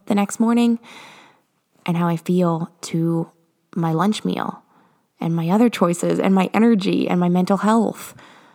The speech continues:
You don't have to change everything. You don't have to eat boring chicken and rice and be perfect and work out every day. It's not necessary.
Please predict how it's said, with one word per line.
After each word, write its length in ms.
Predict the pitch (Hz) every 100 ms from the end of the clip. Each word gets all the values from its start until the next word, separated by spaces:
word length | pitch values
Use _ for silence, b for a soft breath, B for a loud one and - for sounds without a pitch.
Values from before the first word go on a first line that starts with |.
| B B B
You 160 | 220 214 -
don't 380 | 226 269 269 -
have 260 | 202 196
to 80 | 220
change 400 | - 269 320 330
everything. 640 | 269 202 180 185 165 175
You 140 | 220 247
don't 320 | 254 302 330
have 140 | 320
to 140 | - -
eat 160 | 226
boring 280 | 220 214 240
chicken 280 | 233 214 226
and 140 | 233
rice 240 | 240 269 254
and 100 | 226
be 100 | 233
perfect 440 | - 269 302 277
and 100 | 233
work 200 | 233 233
out 160 | 285 311
every 160 | 285
day. 320 | 226 170 - - B B B B B B B B 240
It's 180 | -
not 220 | 285 302 269
necessary. 760 | 240 - - 170 - - 175